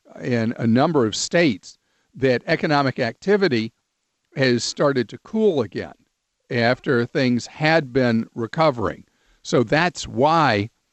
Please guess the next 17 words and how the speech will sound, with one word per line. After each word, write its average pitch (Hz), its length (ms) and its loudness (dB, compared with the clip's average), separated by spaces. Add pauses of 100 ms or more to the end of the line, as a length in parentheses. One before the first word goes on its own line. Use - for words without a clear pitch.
(480)
after 135 340 0
it 127 100 -2
looked 156 240 0
like 139 220 0
there 131 160 0
might 127 400 0
not 127 440 -2
be 98 420 -2 (640)
another 131 420 2
coronavirus 117 840 0
stimulus 107 640 -4
law, 92 400 -2 (640)
it 139 180 0
looks 143 360 0 (160)
really 135 520 2 (120)
highly 185 540 0
likely 95 640 -4